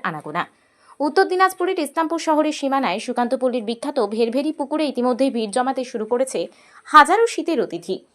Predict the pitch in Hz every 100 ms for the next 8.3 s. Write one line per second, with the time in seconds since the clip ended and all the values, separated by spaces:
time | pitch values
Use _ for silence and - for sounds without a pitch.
0 | _ _ _ _ 311 320 392 415 - 294
1 | 302 330 349 370 233 247 277 320 339 339
2 | 320 277 277 269 294 311 311 339 330 269
3 | 254 247 302 285 233 214 262 285 311 311
4 | 269 180 170 165 170 175 - _ _ _
5 | _ _ _ _ _ - 277 302 381 302
6 | 285 339 - 370 262 240 277 302 330 233
7 | 240 311 262 208 247 277 269 190 208 247
8 | 269 - 170